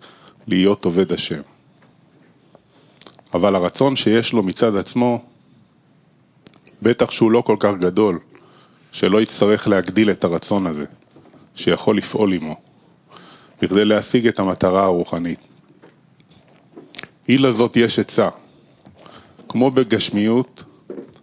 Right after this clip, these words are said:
היינו להגדיל את הרצון הזה על ידי אנשים מבחוץ, שהם מחייבים אותו ללכת לפי טעמם ורוחם. וזהו על ידי זה שהוא מתחבר לאנשים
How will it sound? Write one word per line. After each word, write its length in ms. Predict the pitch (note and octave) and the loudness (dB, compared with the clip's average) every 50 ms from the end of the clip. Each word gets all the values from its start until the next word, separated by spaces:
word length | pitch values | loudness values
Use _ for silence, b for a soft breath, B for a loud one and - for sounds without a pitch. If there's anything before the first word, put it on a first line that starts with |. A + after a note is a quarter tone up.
| - - | -10 -4
היינו 220 | F#2+ F#2 F#2+ F#2+ F#2+ | -2 -2 0 0 2
להגדיל 480 | F#2 F#2+ F#2+ F#2 F#2+ G2 A#2 B2 A#2+ | 2 2 0 0 0 2 2 2 2
את 120 | A#2 - - | 2 0 0
הרצון 440 | F#2 F#2 F#2+ - - A2+ A#2 A#2 | 0 0 -2 -2 -2 -2 0 0
הזה 300 | B2+ B2 A2+ B2 C3+ C3+ C3 - B B B B B B B B B B _ _ _ - | 0 0 0 0 0 0 -2 -6 B B B B B B B B B B _ _ _ -6
על 120 | F2+ F2+ | -2 -2
ידי 260 | F2+ F#2 F#2 G#2 A2+ | 0 2 2 2 2
אנשים 400 | A2+ G#2+ G2+ F#2+ - - A2+ A2+ | 2 0 -2 -4 -2 -2 -2 0
מבחוץ, 680 | A#2 A2+ F#2+ F2+ - - - G2 F2+ - - - - - _ _ - _ _ _ _ _ _ _ _ _ _ _ _ _ _ _ _ _ _ _ - | 0 -2 -2 -4 -6 -4 -4 -4 -4 -6 -10 -16 -18 -20 _ _ -20 _ _ _ _ _ _ _ _ _ _ _ _ _ _ _ _ _ _ _ -6
שהם 260 | - - G#2 A2 A#2 | -2 -2 0 0 0
מחייבים 480 | A2+ - - G#2+ G#2 G2+ G#2 A#2+ B2 | -2 -2 0 0 2 2 2 2 2
אותו 240 | B2+ B2 - - G2+ | 0 0 0 0 0
ללכת 520 | F#2+ F#2 F#2+ G2 A2+ A2 - B2+ A#2 - G2+ | 2 2 2 2 0 0 0 -2 -2 -2 -2
לפי 320 | F2+ E2+ - - A#2+ A#2 | -4 -4 -2 -2 -2 -2
טעמם 520 | - - G2 F2+ F2+ F2 F#2 G2 G#2 G#2 F#2 | 0 0 0 0 0 0 -2 -2 -2 -2 0
ורוחם. 500 | E2+ E2 D#2 D#2 - - - E2+ D#2+ D2 C#2 - _ _ _ - _ _ _ _ _ _ _ _ _ _ _ - - _ _ _ _ _ _ _ _ _ _ _ _ _ _ B B B B B B B B B B B _ _ G2 | -2 -2 -2 -4 -4 -4 -4 -4 -4 -4 -8 -16 _ _ _ -20 _ _ _ _ _ _ _ _ _ _ _ -20 -20 _ _ _ _ _ _ _ _ _ _ _ _ _ _ B B B B B B B B B B B _ _ -4
וזהו 380 | G#2 F#2 F#2+ A#2+ B2+ B2+ A#2 | -4 0 2 2 4 4 4
על 100 | A#2 A2 | 4 4
ידי 320 | G#2+ G#2 G2 G#2+ B2 B2 A#2 | 2 2 2 2 2 2 2
זה 260 | G#2 G#2+ A#2+ B2+ B2 | 2 2 2 2 2
שהוא 260 | - - A2+ G#2+ G2 | 2 2 2 2 2
מתחבר 500 | G2 F2 - - - G2+ G2 A#2+ B2+ B2+ | 0 -4 -4 -2 -2 0 2 2 2 2
לאנשים 680 | B2+ B2 A2+ G#2 G2+ F#2+ - - - A2+ A2+ A#2+ B2+ | 2 2 2 0 -2 -4 -4 -2 0 0 0 0 -4